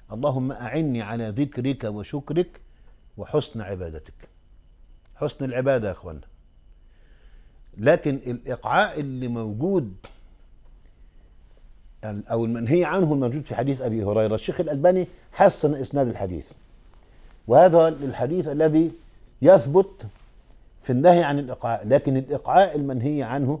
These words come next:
كما قال النووي رحمه الله، بخلاف الإقعاء الذي هو من السنة. الإقعاء الذي هو من السنة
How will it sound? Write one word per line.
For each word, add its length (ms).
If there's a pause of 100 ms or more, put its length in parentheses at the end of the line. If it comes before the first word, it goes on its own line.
كما 160
قال 200
النووي 300
رحمه 360
الله، 260 (360)
بخلاف 600
الإقعاء 720
الذي 380
هو 140
من 160
السنة. 400 (680)
الإقعاء 600
الذي 320
هو 160
من 160
السنة 520